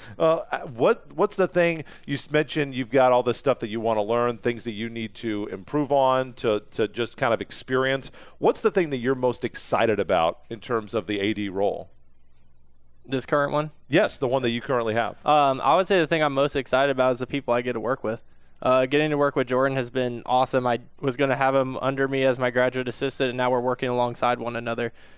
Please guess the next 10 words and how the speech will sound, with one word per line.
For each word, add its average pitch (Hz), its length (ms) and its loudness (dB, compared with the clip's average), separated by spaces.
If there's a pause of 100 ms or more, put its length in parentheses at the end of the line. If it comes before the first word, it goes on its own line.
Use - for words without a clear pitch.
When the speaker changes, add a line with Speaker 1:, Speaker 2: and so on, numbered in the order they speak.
(120)
Speaker 2:
Uh, 120 200 2
he 135 120 0
stepped 135 340 0
up 131 200 2
in 127 100 -2
a 120 60 -4
huge, 127 420 -8 (100)
huge 139 380 -2
aspect, 127 600 0
um, 117 340 0